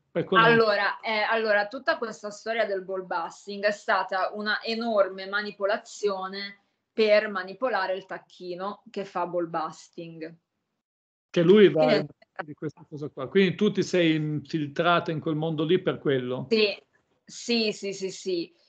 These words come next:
Speaker 2: Io sono molto camaleonte, cioè se ho in mente una persona, io,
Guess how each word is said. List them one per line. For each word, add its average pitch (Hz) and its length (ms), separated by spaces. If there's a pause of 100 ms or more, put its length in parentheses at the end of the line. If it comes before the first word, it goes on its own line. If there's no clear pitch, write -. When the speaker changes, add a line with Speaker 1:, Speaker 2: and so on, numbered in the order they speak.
(100)
Speaker 2:
Io 247 140
sono 214 300
molto 233 460
camaleonte, 190 1040
cioè 180 420
se 202 320
ho 196 100
in 196 140
mente 202 340
una 185 160
persona, 208 680
io, 202 420